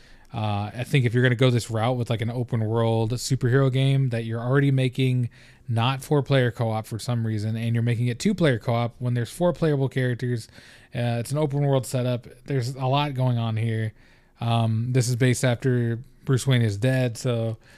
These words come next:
there's a lot of, like, mystery going on. You have the Court of Owls, which there is a Court of Owls storyline involving Batman himself in the comics. That is, that was, uh, very big, and it, it led into the City of Owls. I think it was called the City of Owls. Um,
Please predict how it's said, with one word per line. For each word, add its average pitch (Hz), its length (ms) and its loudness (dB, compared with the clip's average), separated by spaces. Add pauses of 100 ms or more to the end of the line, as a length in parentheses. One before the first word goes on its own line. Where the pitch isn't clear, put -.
(260)
there's 117 140 0
a 117 40 0
lot 113 160 2
of, 110 100 0
like, 113 200 -2
mystery 151 400 4
going 139 320 4
on. 135 200 4
You 135 60 4
have 120 80 2
the 113 60 -4
Court 135 240 0
of 123 120 -2
Owls, 127 360 0
which 123 320 -6
there 131 120 -2
is 127 160 -2
a 120 60 -2
Court 135 240 -2
of 117 80 -4
Owls 120 240 -2
storyline 123 580 -2
involving 120 800 -2 (460)
Batman 123 400 0
himself 117 540 0
in 135 420 0 (140)
the 113 100 -8
comics. 113 680 -4
That 113 180 -4
is, 110 300 -6
that 110 120 -4
was, 110 180 -4
uh, 110 240 -2
very 120 200 0
big, 113 440 -2 (1080)
and 117 360 0
it, 113 220 -4
it 113 120 -8
led 117 160 -2
into 113 160 -4
the 113 100 -4
City 123 280 0
of 113 100 -2
Owls. 113 480 -2
I - 260 -20
think 160 80 -2
it 135 40 0
was 110 80 -4
called 110 160 -8
the 104 40 -14
City 117 240 -6
of 110 80 -8
Owls. 110 320 -6 (560)
Um, 120 400 0